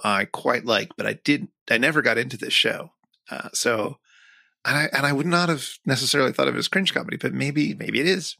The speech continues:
Eh, I think you've watched it, so you can tell me, is The Larry Sanders Show.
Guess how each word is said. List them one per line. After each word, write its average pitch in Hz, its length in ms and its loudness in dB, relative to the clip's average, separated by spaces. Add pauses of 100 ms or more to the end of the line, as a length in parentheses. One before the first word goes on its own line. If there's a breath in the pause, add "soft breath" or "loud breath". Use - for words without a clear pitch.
(120)
Eh, 120 280 2
I - 100 -4
think - 200 -6
you've 143 140 4
watched - 260 2
it, 123 100 -2
so - 120 -2
you 113 160 0
can - 120 -6
tell - 160 2
me, - 240 0 (300 loud breath)
is 135 280 2 (140)
The 135 100 2
Larry 107 280 2
Sanders - 400 0
Show. - 320 0